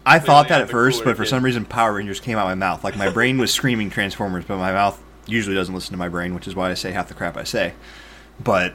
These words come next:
Speaker 2: Yep.
Speaker 1: anyway, <laughs> um, so, so let's talk a little bit about that, like, kind of the history of the Reformation, 'cause it didn't start here. It didn't start with Tulip or Calvinism.
Speaker 2: Nope.
Speaker 1: I mean, Calvin
Speaker 2: It
Speaker 1: wasn't even around for the development of Tulip.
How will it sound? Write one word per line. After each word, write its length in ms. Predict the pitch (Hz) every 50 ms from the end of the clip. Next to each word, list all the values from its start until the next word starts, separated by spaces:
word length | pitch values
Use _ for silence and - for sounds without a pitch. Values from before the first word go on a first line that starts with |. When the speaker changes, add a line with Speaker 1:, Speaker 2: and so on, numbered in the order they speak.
| - -
Speaker 2:
Yep. 180 | 117 123 127 - - - - - - - - - - - - - - - - -
Speaker 1:
anyway, 440 | 139 135 147 117 95 85 78 80 - - - - -
<laughs> 200 | - - - -
um, 480 | 151 - - 143 147 151 135 117 - - - - - - - - - - - - - - -
so, 360 | - - - 110 101 98 90 - - - -
so 120 | - 170
let's 120 | 190 190 -
talk 220 | 170 156 151 147
a 40 | 135
little 120 | 113 95
bit 100 | 104 95
about 200 | 90 90 87 -
that, 200 | 95 90 90 85
like, 160 | 95 98 90
kind 160 | - - 117 113
of 60 | 104
the 80 | 87
history 380 | 98 104 - - - 101 95 95
of 80 | 90 85
the 80 | 92
Reformation, 360 | 92 90 98 104 98 101 123
'cause 300 | 107 - 113 98 - - -
it 140 | 127 131 139
didn't 220 | 170 180 208 170
start 340 | - - - 135 156 175 -
here. 140 | - 78 76
It 60 | 78
didn't 200 | - 139 160 143
start 240 | - - 117 123 117
with 140 | 95 82 -
Tulip 320 | - 110 92 71 - - - - - - - - - -
or 160 | 98 95 95
Calvinism. 480 | 90 - - 92 90 90 92 90 90 92
Speaker 2:
Nope. 100 | 90 87
Speaker 1:
I 40 | 98
mean, 140 | 101 98 85
Calvin 360 | - - 143 160 180 170 139 110
Speaker 2:
It 40 |
Speaker 1:
wasn't 280 | 104 107 113 107 117 117
even 140 | 107 104 101
around 280 | 95 92 92 98 98 95
for 80 | -
the 80 | - 92
development 580 | 90 87 82 92 92 101 90 78 78 76 76 82
of 140 | 80 -
Tulip. 340 | - - - - - - -